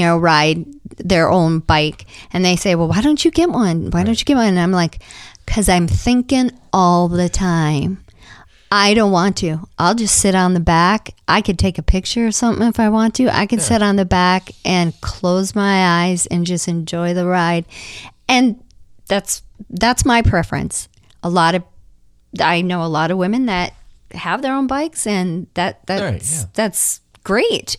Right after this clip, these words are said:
Speaker 1: You know, I, it just, my personal preference is, is I'd rather just sit back and let somebody make the decisions for me. 'Cause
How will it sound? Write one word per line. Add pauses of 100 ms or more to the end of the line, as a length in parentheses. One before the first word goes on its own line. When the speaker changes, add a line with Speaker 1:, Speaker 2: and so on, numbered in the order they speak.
(100)
Speaker 1:
You
know, (460)
I,
it
just,
my
personal
preference
is,
is (120)
I'd
rather
just
sit
back
and
let
somebody
make
the
decisions
for
me. (760)
'Cause